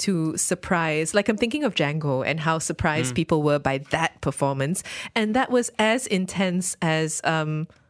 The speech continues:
Speaker 1: as anything else that he's put in, where he's cussing and saying his own name and talking about snakes and planes and stuff.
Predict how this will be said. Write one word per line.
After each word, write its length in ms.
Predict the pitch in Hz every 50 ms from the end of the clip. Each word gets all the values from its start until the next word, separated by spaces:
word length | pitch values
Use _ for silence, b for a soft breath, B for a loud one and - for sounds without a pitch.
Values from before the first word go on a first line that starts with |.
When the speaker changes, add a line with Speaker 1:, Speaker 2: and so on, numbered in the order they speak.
| _ _ _ -
Speaker 1:
as 100 | 202 196
anything 320 | 202 214 254 269 - 330
else 240 | 339 392 440 403 -
that 160 | - 180 175
he's 160 | - 190 175 -
put 140 | - 202
in, 160 | 226 220 180 170
where 100 | 170 180
he's 160 | 196 175 -
cussing 420 | - 247 233 - 175 165 151 147
and 120 | 135 156 -
saying 180 | 180 170 185
his 140 | 185 180 190
own 160 | 185 185 180
name 260 | 185 180 170 151 143
and 280 | 139 131 139 143 - -
talking 240 | - 175 - - 175
about 200 | 165 147 - -
snakes 360 | - - 185 160 - - -
and 100 | - 156
planes 300 | - 156 151 143 139 -
and 100 | 123 131
stuff. 380 | - - - - - - 131 262